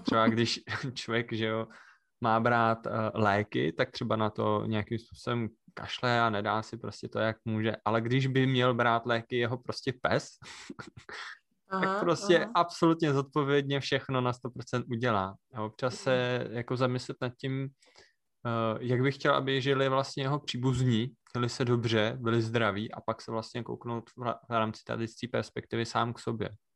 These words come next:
Speaker 2: Mhm. Mhm.
Speaker 1: Že, že jako starat se o sebe. A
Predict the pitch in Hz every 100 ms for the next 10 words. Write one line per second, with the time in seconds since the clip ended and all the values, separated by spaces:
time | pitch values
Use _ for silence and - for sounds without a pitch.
0 | - 175 160 170 175 - _ _ _ _
1 | - 185 180 175 180 107 101 101 101 113
2 | 107 107 104 - - - - 110 110 113
3 | - 110 -